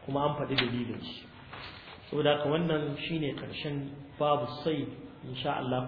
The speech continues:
ta'ala, a cikin wannan littafin. Da izinin Allah mun zo karatu na gaba, za mu shiga babul azahi, daga nan sai kitabul ashribati, sai kitabul libas, sai kitabul jihadi, daga nan kuma sai kitabul itqi,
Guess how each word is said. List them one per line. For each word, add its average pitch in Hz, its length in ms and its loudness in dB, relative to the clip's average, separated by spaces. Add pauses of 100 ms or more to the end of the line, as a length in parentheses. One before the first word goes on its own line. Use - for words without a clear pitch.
ta'ala, 143 400 0
a - 80 -6
cikin 135 160 -6
wannan 131 240 -2
littafin. 170 480 0 (480)
Da 117 80 -6
izinin 139 400 0
Allah 139 320 2
mun 131 240 -2
zo 139 160 2
karatu 123 400 -4
na 139 80 2
gaba, 156 400 6 (420)
za 139 220 2
mu 127 80 -2
shiga 123 320 -2
babul 131 400 4
azahi, 143 880 0 (480)
daga 120 240 -4
nan 139 160 0
sai 147 160 -4
kitabul 139 480 -2
ashribati, 131 640 -2 (160)
sai 143 160 -2
kitabul 135 560 -2
libas, 135 400 2
sai 135 160 -2
kitabul 131 480 -2
jihadi, 151 480 4 (640)
daga 185 240 8
nan 165 240 8
kuma 156 160 2
sai 151 240 0
kitabul 139 460 2 (100)
itqi, 127 480 -4